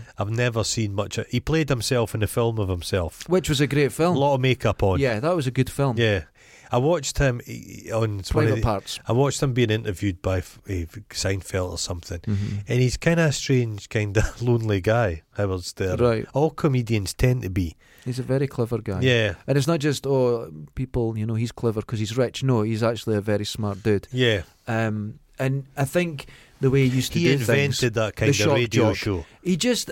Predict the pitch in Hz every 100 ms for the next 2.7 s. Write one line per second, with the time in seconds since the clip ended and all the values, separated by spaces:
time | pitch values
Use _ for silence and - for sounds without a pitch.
0 | - 170 - 240 233 214 196 - 180 180
1 | 139 135 180 - 190 165 92 92 113 117
2 | 101 - - - 165 180 151